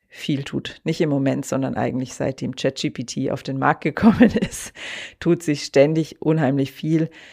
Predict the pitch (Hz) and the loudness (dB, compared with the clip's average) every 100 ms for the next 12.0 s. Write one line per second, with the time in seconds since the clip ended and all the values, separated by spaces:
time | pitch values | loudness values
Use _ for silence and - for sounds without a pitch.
0 | - - 127 - - 139 - - - 123 | -14 -6 -6 -6 -2 -2 -4 -2 0 0
1 | 117 139 - - 165 156 - _ _ _ | 0 -4 -6 -4 -2 -2 -8 _ _ _
2 | _ _ _ _ - - 175 110 160 151 | _ _ _ _ -4 4 4 4 2 4
3 | 139 - 139 - - 139 143 - _ _ | 2 0 -8 -6 -4 -4 -6 -12 _ _
4 | _ _ _ 143 143 147 - 139 151 165 | _ _ _ -6 -4 -4 2 4 4 0
5 | 151 139 160 - 160 143 147 - - - | 2 4 4 2 -2 -4 -4 -2 2 2
6 | - - 135 - 135 143 139 135 120 - | 2 -4 -6 -4 -4 -2 -2 0 -2 -2
7 | 139 139 135 - - - - - 160 - | -2 0 0 -4 -10 -16 -10 -6 0 4
8 | 151 185 147 131 139 147 143 - 135 139 | 6 6 6 6 4 0 -2 -4 -4 -2
9 | 139 139 135 143 - 135 - - 147 151 | 0 0 0 -4 -6 -10 -10 -6 -4 -2
10 | 151 - 143 131 131 135 - 147 - 127 | -4 -4 -4 -2 0 0 0 -4 -4 -6
11 | - - 127 120 127 131 - - 147 | -8 -6 -4 -4 -4 -6 -10 -4 -4